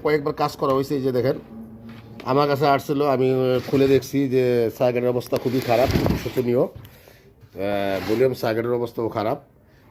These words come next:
তাই আমি এখন বক্সটি সম্পূর্ণ খুলবো।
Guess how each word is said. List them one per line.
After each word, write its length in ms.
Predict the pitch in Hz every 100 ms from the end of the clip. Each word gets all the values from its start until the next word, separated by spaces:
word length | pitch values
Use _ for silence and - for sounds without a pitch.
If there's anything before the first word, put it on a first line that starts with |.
| -
তাই 180 | 117
আমি 140 | 117 120
এখন 240 | 117 117 113 113 107 101 98
বক্সটি 300 | 110 - 123
সম্পূর্ণ 340 | 110 107 117
খুলবো। 420 | 110 - 107 131